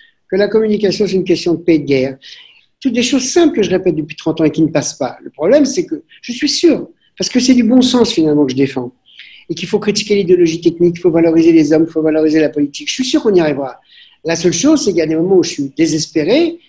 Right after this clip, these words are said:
et je voudrais bien que ça se voit un peu avant que je disparaisse. Voilà, mais je n'en suis même pas sûr. Je n'en suis même pas sûr. Le monde occidental, en n'ayant pas de distance sur Internet et en vendant Internet au reste du monde, euh, ne crée pas les conditions d'un rapprochement. Si vous voulez, la haine de l'autre, ce qui est quand même la grande question de la mondialisation,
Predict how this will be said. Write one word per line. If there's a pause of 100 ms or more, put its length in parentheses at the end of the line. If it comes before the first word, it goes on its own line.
(300)
et
je
voudrais
bien
que
ça
se
voit
un
peu
avant
que
je
disparaisse.
Voilà,
mais
je
n'en
suis
même
pas
sûr. (560)
Je
n'en
suis
même
pas
sûr.
Le
monde
occidental, (720)
en
n'ayant
pas
de
distance
sur
Internet
et
en
vendant
Internet
au
reste
du
monde, (440)
euh,
ne
crée
pas
les
conditions
d'un
rapprochement.
Si
vous
voulez,
la
haine
de
l'autre, (880)
ce
qui
est
quand
même
la
grande
question
de
la
mondialisation,